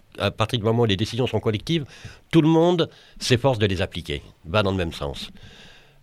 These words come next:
Euh, ça, c'est un aspect extrêmement gratifiant que, que je dois dire, j'ai découvert. Je l'avais déjà un petit peu découvert à, à la radio, à l'époque où je faisais partie de la radio,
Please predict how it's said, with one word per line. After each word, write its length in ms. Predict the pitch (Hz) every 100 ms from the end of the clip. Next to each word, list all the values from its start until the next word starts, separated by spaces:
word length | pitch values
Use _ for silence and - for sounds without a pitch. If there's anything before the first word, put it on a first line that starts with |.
| -
Euh, 260 | 50 - -
ça, 240 | - 117
c'est 220 | - -
un 80 | 90
aspect 680 | 90 - 107 101 92 76 53 -
extrêmement 440 | 127 - 107 104
gratifiant 520 | 90 - 85 - 156
que, 80 | 117
que 160 | - 80
je 60 |
dois 120 | 82
dire, 140 | 92 123
j'ai 120 | 87
découvert. 340 | 85 104 143
Je 80 | -
l'avais 160 | 101 107
déjà 200 | 131 147
un 60 |
petit 140 | 131 120
peu 100 | 120
découvert 360 | 104 113 104
à, 220 | 90 87 90
à 80 | 92
la 100 | 92
radio, 320 | 90 82 85
à 40 | 73
l'époque 280 | 73 82 82
où 20 |
je 60 |
faisais 160 | 76 76
partie 200 | 76 -
de 40 | 71
la 80 |
radio, 320 | 69 76 156